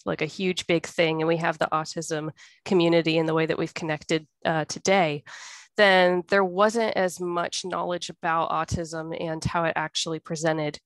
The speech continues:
in the vast variety of people that we now can see. And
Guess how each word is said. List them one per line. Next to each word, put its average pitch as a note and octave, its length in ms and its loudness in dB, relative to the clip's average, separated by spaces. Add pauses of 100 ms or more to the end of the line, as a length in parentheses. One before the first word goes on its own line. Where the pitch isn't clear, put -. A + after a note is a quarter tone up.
in D#3+ 400 -2 (300)
the F3+ 40 -2
vast D#3 380 -2
variety D3+ 420 0
of - 140 -10
people D#3 500 -4 (400)
that E3+ 200 4
we E3 180 -2
now D3 540 2
can D3 200 -4
see. E3+ 460 -6 (320)
And D#3 560 2